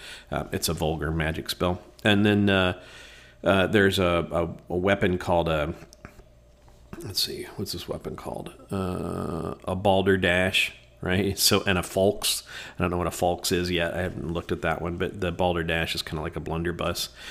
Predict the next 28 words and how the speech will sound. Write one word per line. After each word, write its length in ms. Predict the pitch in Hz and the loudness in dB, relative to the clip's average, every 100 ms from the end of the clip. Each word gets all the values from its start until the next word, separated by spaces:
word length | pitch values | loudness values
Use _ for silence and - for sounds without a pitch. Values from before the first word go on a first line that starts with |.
| - - | -12 0
Um, 260 | 95 101 | 2 2
and 100 | 113 | 2
so 140 | - 127 | 4 6
you 60 | |
have 160 | 127 139 | 6 4
these 160 | 131 113 | 4 6
different, 420 | 117 104 90 - - _ | 6 4 2 -6 -18 _
<clears throat> 280 | _ - 110 | _ -6 2
you 380 | 104 98 120 104 | 4 4 4 4
know, 120 | 95 | 6
things 360 | - 113 101 | 6 6 6
referenced 640 | 90 98 95 90 87 82 - | 4 4 4 2 2 0 2
that 360 | 87 87 - - | 2 2 -2 -4
you 100 | 98 | -2
just 160 | 95 - | 0 0
have 140 | 87 | 0
to 80 | 87 | 2
wait 380 | 85 85 85 - | 2 2 0 -4
and 160 | 85 | -4
they'll 60 | 85 | -4
be 160 | 82 80 | -4 -2
there, 400 | 90 113 - - | -2 -2 -4 -4
um, 240 | 90 87 | -4 -2
and 220 | 87 82 87 | -2 -4 -6
look 180 | 92 | -4
out 220 | 76 78 - | -2 -2 -2
for 180 | - | -4
them. 220 | 101 98 | -2 -4